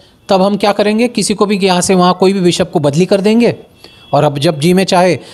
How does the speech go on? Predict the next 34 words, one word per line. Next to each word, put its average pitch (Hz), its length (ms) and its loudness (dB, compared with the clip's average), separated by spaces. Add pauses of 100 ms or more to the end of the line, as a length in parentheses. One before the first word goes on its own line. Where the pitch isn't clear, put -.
(140)
हम 170 120 0
किसी 190 260 -4
को 190 100 2
भी 196 100 -2
कहीं 180 200 0
पे 180 100 0
भी 190 60 2
बिशप 160 420 -4 (240)
नियुक्त 196 320 2
करेंगे। 143 420 -2 (500)
इसके - 200 0
पीछे 285 280 0
राज 160 420 -2
क्या 185 180 0
था? - 320 -6 (380)
क्यों 220 120 2
ऐसा 175 280 0
तो 214 140 2
इसके - 200 -2
पहले 175 320 0
कभी 208 200 0
ट्रांसफ़र 190 600 -2 (320)
वगैरह 180 240 2
बिशप्स 165 360 0
के 214 100 0
होते 170 320 0
नहीं 202 240 0
थे, 160 160 0 (540)
इनके 170 220 0
कॉन्स्टिट्यूशन 185 520 -2
में 196 140 0 (100)
प्रोविज़न 175 340 2
था 175 280 0
नहीं, 113 180 -2